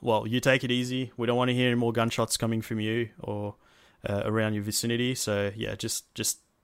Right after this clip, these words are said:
take care of yourself and, yeah, don't try to kill any other civilians." And he's like, "Yep,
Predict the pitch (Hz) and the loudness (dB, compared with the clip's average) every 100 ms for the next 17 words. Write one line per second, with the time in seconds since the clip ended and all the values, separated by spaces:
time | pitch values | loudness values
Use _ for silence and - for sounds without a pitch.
0 | - 123 127 131 131 - 139 139 117 113 | 0 2 4 2 2 2 2 0 -4 -4
1 | 110 - 123 131 104 - 123 131 127 123 | -6 -6 -2 0 0 -2 -4 -2 -2 -2
2 | - - 123 117 110 117 113 - 110 117 | -4 -2 0 0 0 0 0 -2 -2 -2
3 | 107 101 107 107 104 151 | -2 -4 -6 -4 2 2